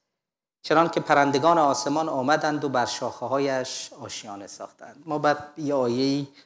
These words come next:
راجع به درسای درخت می‌بینیم که این از کجا آمده. وقتی بعضی موقع اینا رو می‌خونیم می‌گیم: "چی بود؟" یه دفعه مسیح گفت: "دانه خردلی که درختی که توی یه جایی هست در عهد عتیق بهش چیه؟" بهش می‌پردازیم. یا تو لوقا باب شش از آیه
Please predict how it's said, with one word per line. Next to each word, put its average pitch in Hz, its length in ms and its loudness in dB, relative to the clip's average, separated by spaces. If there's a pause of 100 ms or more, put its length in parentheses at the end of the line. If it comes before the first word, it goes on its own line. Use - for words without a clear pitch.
(120)
راجع 117 180 0
به 123 60 -2
درسای 117 460 0
درخت 123 580 -2 (300)
می‌بینیم 120 280 -2
که 131 100 -4
این 127 120 0
از - 180 -2
کجا 131 340 4
آمده. 101 480 -6
وقتی 127 240 -14
بعضی 131 200 2
موقع 135 140 0
اینا 131 180 2
رو 127 80 2
می‌خونیم 135 380 -4
می‌گیم: 165 260 -6
"چی - 200 -8
بود؟" 147 240 -12
یه 131 60 -4
دفعه 113 240 -8
مسیح 110 280 -6
گفت: 127 200 -18
"دانه 131 360 -2
خردلی 131 460 -4
که 135 100 -10
درختی 131 420 -4
که - 120 -14 (500)
توی 143 100 -4
یه 143 60 -2
جایی 135 320 -2
هست 127 360 -2
در 110 140 -4
عهد 107 200 -8
عتیق 107 380 -10
بهش 113 340 -8
چیه؟" 123 320 -8 (720)
بهش 113 520 -6 (240)
می‌پردازیم. 123 720 -6
یا 311 80 6
تو 320 160 4
لوقا 208 380 6
باب 190 240 6
شش - 600 -2 (100)
از 156 180 -8
آیه 156 440 -2